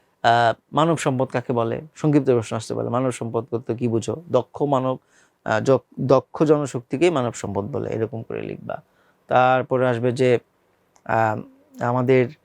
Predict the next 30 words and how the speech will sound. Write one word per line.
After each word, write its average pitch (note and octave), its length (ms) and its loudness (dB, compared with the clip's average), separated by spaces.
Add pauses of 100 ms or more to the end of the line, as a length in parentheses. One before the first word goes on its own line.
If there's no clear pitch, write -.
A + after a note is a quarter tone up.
(500)
মানব C#3+ 240 0
সম্পদ C3 360 0 (100)
উন্নয়ন E3 380 4
করার B2+ 240 0
জন্য B2 380 -2 (560)
কি E3 120 0
কি, D#3 420 2 (240)
আহ, A2+ 340 -2 (440)
পদ্ধতি C#3+ 360 4
অনুসরণ A#2+ 400 -2
করা A2 160 0
দরকার? G#2+ 320 -2
যে B2 100 -2
কোনো B2 180 0
দুইটা B2+ 280 0
লিখো, A2+ 360 -4 (280)
তাহলে A2+ 160 -2
তুমি B2+ 200 -2
লিখবা B2 260 -2
যে A#2 120 0
শিক্ষা B2 500 -4 (400)
এবং G#2+ 220 -4
প্রশিক্ষণ B2+ 420 -4
হইতে A2 220 -2
পারে, G2+ 280 -6 (420)
তা A2+ 80 -6
কর্মসংস্থান B2 680 0
সৃষ্টি B2+ 360 -6
হইতে G2 200 -4
পারে, A2+ 240 -8